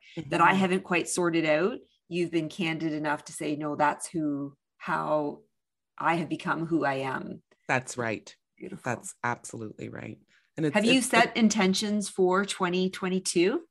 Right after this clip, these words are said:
Speaker 2: Oh, yes. Many, many,
Speaker 1: Do
Speaker 2: many,
Speaker 1: you have
Speaker 2: many.
Speaker 1: any
Speaker 2: I created a dreams and miracles list. I didn't call it a
Speaker 1: Okay.
Speaker 2: resolution <laughs> list.
Speaker 1: Oh, dreams and
Speaker 2: Um,
Speaker 1: miracles.
Speaker 2: yeah, I called it dreams and miracles. Yep, yep. I'm manifesting all of them. So the dreams that I have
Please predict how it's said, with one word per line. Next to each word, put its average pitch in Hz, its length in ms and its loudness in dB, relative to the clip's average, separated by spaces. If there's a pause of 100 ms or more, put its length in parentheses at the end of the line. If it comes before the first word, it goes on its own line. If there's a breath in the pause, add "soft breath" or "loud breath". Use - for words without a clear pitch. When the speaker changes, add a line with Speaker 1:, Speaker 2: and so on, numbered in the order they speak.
(260)
Speaker 2:
Oh, 147 220 -2
yes. 123 720 0
Many, 127 320 4
many, 120 680 2
Speaker 1:
Do 113 40 -6
Speaker 2:
many, 131 140 2
Speaker 1:
you - 60 2
have 226 180 4
Speaker 2:
many. - 180 4
Speaker 1:
any 208 80 0
Speaker 2:
I - 20 -2
created 156 320 6
a 143 100 8
dreams 143 600 2
and 127 140 2
miracles 127 600 -2
list. 107 280 0
I 120 80 2
didn't 143 240 -2
call 123 240 2
it 120 80 4
a - 60 4
Speaker 1:
Okay. 107 80 2
Speaker 2:
resolution 131 680 4 (400)
<laughs> - 320 -16
list. - 600 0
Speaker 1:
Oh, 240 340 -4
dreams 208 260 -2
and 160 80 6
Speaker 2:
Um, 156 420 4
Speaker 1:
miracles. 165 480 -6
Speaker 2:
yeah, 147 340 4
I 143 80 0
called 143 300 -2
it 135 100 -2
dreams 143 380 -2
and 147 100 0
miracles. 117 640 -4
Yep, - 300 -2 (140)
yep. 131 360 0
I'm 120 280 -2
manifesting 120 680 -2
all 113 200 -2
of 113 120 -6
them. 117 140 -2
So 160 200 0
the 160 140 -8
dreams 160 400 2
that 143 100 -2
I 131 100 4
have 127 400 0